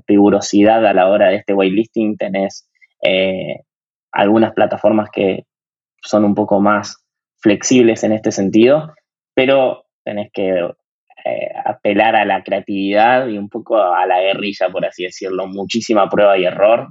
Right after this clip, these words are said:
requiere mucho laburo de, de probar creatividades, de que te las rechacen y, y, y después, eh, encontrarle la vuelta, eh, y probar todos los canales, todas las formas y variantes posibles, ¿no?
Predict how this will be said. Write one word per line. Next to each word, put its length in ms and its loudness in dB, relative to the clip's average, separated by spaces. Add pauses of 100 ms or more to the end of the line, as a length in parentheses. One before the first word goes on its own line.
requiere 360 -6
mucho 300 -4
laburo 420 0
de, 180 -4 (300)
de 240 0
probar 340 2
creatividades, 680 2
de 120 -4
que 120 -14
te 100 -14
las 160 -4
rechacen 560 -2
y, 180 -10 (220)
y, 220 -12 (180)
y 120 -8
después, 580 -6 (260)
eh, 380 -6
encontrarle 960 0 (100)
la 220 -2
vuelta, 560 0 (380)
eh, 240 -4
y 180 2
probar 360 2
todos 180 2
los 140 -4
canales, 680 -4 (480)
todas 220 4
las 140 -2
formas 440 -2
y 60 0
variantes 480 -2
posibles, 500 -8
¿no? 240 -2